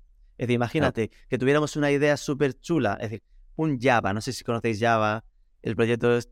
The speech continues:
Speaker 1: Java es un proyecto como que compra, eh, sellers de Amazon para integrar la oferta, optimizar procesos, internacionalizarlos.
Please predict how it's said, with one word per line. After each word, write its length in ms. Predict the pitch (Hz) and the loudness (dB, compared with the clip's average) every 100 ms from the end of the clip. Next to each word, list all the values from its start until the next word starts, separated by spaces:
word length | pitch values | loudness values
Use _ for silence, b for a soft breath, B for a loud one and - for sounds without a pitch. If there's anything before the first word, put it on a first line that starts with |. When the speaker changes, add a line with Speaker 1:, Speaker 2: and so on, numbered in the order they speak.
| 113 | -2
Speaker 1:
Java 200 | 123 123 | 0 0
es 80 | 127 | -2
un 80 | |
proyecto 400 | 120 117 131 - 123 | -4 0 0 -2 -4
como 200 | 117 113 | -2 -4
que 160 | 113 _ - - | -6 _ -14 0
compra, 680 | 160 160 151 151 143 143 - | 2 2 0 2 2 2 -4
eh, 320 | - 131 123 117 | -4 -2 -2 -4
sellers 480 | - 156 139 131 | 0 2 2 0
de 120 | 117 127 | 0 0
Amazon 520 | 156 160 - 165 190 _ _ - _ | 2 -2 -4 -6 -6 _ _ -20 _
para 220 | 131 123 - | 0 0 0
integrar 840 | 139 131 - 123 123 139 147 139 | -2 -2 0 0 2 2 2 0
la 140 | 131 | -2
oferta, 640 | 131 - 165 156 - 160 - | 0 0 0 0 0 0 0
optimizar 560 | 131 110 127 120 143 | -2 -2 -4 0 -2
procesos, 500 | 131 131 - 151 147 | -2 -2 2 0 0
internacionalizarlos. 920 | 131 127 117 120 120 156 151 143 160 | -6 -4 -2 -2 0 0 -2 -4 -8